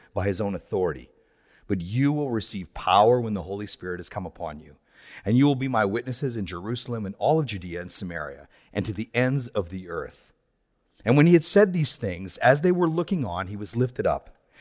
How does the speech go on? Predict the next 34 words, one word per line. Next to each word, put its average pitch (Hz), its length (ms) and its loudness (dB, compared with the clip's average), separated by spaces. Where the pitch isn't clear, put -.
and 247 140 6
a 247 40 10
cloud 180 440 0
took - 180 -4
him 123 140 0
out 117 120 0
of 101 120 -4
their 95 100 -2
sight. - 480 -4
And 120 100 8
while 170 140 8
they 214 80 12
were 185 140 2
gazing 147 520 2
into 175 180 -4
heaven, 76 440 -4
as 131 160 6
he 147 80 0
went, 92 260 -4
behold, 135 400 0
two 208 220 4
men 131 320 2
stood 127 360 -6
by 104 220 6
them 90 140 -8
and 87 100 -10
with 87 140 -12
white 117 240 0
robes, 85 480 -6
and 101 140 0
said, 82 440 2
"Men 175 200 6
of 175 100 6
Galilee, 110 540 4